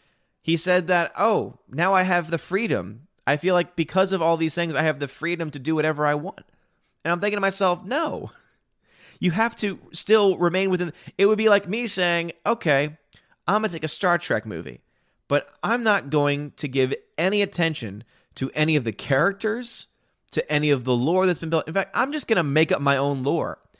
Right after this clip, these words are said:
Wait, this is how that worked then? No, I'm just gonna make things up. It would be like doing that. It would make sense. And rightfully so, Star Trek fans would say, "This is not Star Trek."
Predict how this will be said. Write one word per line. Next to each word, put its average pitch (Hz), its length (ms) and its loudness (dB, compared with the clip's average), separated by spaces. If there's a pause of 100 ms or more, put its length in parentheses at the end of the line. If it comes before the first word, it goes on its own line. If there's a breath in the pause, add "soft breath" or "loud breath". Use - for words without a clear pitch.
(260 soft breath)
Wait, 165 260 2
this 185 160 2
is 220 140 -6
how 208 220 0
that 185 120 -6
worked 190 320 -2 (180)
then? 196 260 2
No, 220 420 0
I'm 233 120 -4
just - 120 -10
gonna 208 140 -4
make 196 200 -2
things 196 200 -4
up. - 320 -8 (720)
It 151 60 -4
would 165 80 4
be 190 80 6
like 185 140 0
doing 196 200 0
that. 107 180 -8
It 156 40 -6
would 220 140 2
make 185 160 -2
sense. 160 320 -4 (360 soft breath)
And 185 180 0
rightfully 202 320 2
so, 208 200 2
Star 185 220 0
Trek 185 180 -2
fans 175 200 -2
would 170 100 -4
say, 180 140 0
"This 214 200 0
is 170 120 -6
not 175 180 0
Star 226 180 -4
Trek." - 360 -12